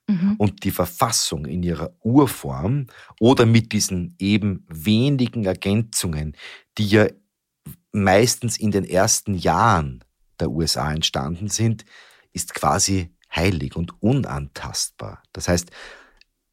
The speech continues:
Speaker 2: es geht nicht darum, Recht zeitgemäß auszulegen, sondern das uralte Recht möglichst auf heute anzuwenden. Das heißt, wenn dort drinsteht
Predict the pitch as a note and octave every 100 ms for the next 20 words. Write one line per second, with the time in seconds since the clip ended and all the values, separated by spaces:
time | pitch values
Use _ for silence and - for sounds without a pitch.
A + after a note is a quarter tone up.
0 | _ _ _ - - C3+ - A#2+ - F2+
1 | G2+ G#2+ D#2+ F#2 F#2+ - - - - G2
2 | G2 - - B2+ E2+ - - E2 B2+ -
3 | - F#2+ D#2 D2 C#2+ D2+ - G#2+ G2+ G2
4 | - _ A2 C3 - - _ C#3 C#3 C3+
5 | - F#2 A2 - G#2 F2 F#2+ A2+ - -
6 | - - - _ F#2 G2+ G#2+ A#2+ D3 D3
7 | G#2 A2+ - - _ _ - G2 - -
8 | A2+ A#2+ - F#2 G2 A#2 - D2+ C#2+ A#1+
9 | B1 C#2+ - D#2 D2+ - D#2+ C3 E3+ C#3+
10 | B2+ - G#2 G2+ - C#2+ C#2+